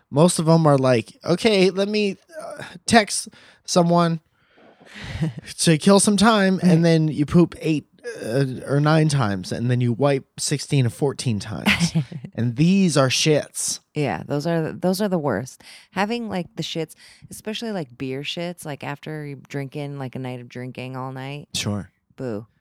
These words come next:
Speaker 1: My, uh, I had a Little League coach once. <laughs> We were on all, several all-star teams, humble brag.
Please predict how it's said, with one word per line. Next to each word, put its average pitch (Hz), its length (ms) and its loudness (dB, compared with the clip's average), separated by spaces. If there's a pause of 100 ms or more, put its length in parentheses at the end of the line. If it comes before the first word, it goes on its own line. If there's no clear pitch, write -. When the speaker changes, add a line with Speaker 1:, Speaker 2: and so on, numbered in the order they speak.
(140)
Speaker 1:
My, 147 320 -2
uh, 156 240 -4
I - 80 -4
had 135 240 0
a 120 160 -2
Little 123 360 -2
League 110 260 -4
coach - 400 -6
once. 95 400 2
<laughs> - 600 -2
We 120 120 -4
were 120 100 2
on 113 240 0 (120)
all, 113 200 -2
several 123 340 0
all-star 110 460 0
teams, 82 360 -6
humble 104 260 -4
brag. 120 400 -4